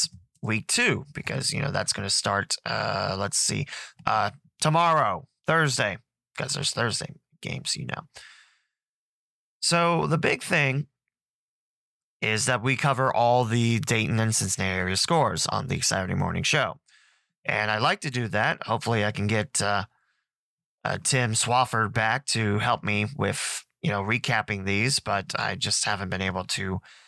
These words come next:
get, uh, get it all ironed out yet. That's on me.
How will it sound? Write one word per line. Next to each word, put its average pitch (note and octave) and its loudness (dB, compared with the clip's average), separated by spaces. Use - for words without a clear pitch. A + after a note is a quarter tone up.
get, D3 2
uh, A2+ 0
get B2 2
it C3 4
all C3 4
ironed B2 2
out B2 4
yet. A#2 2
That's A2 2
on G#2 2
me. G2+ 2